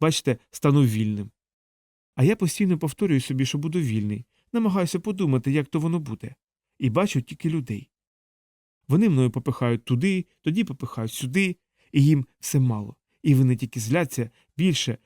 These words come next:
бо нічого їм не подобається. Вони пощікують на мене, бо я не зробив так, як вони хотіли, і ми тільки змагаємося хто кого. І тоді раптом я згадую всіх цих шалених маленьких тваринок,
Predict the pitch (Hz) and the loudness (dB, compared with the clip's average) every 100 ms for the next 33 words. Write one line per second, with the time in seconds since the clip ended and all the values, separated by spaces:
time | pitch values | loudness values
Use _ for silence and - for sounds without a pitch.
0 | _ 143 151 139 208 139 131 131 143 170 | _ 0 2 2 2 2 4 4 2 0
1 | 127 98 110 104 - - _ _ _ _ | -2 -4 -6 -8 -12 -20 _ _ _ _
2 | _ 147 143 139 131 151 - 214 139 143 | _ 2 4 2 0 0 2 2 2 2
3 | 131 123 120 113 _ 151 156 151 135 147 | 2 4 2 -2 _ 2 4 4 2 2
4 | 143 131 202 143 - 143 139 135 - 110 | 2 0 -4 -4 -2 0 2 0 -2 -4
5 | 107 - _ _ _ 143 143 139 127 139 | -4 -10 _ _ _ 4 4 4 0 0
6 | 160 170 175 139 131 127 147 - 117 110 | 0 0 2 2 0 -2 -4 -2 -2 -4
7 | 110 _ _ _ _ _ _ - 139 143 | -10 _ _ _ _ _ _ 0 2 4
8 | 143 139 - 135 135 127 - _ 139 120 | 4 4 2 2 2 0 -8 _ -4 0
9 | 202 151 131 117 - - 151 131 143 - | 2 2 2 0 -6 -2 0 0 -2 0
10 | 143 143 131 143 143 135 139 - 185 208 | 2 2 0 0 0 0 -4 0 2 4
11 | 131 - | 2 0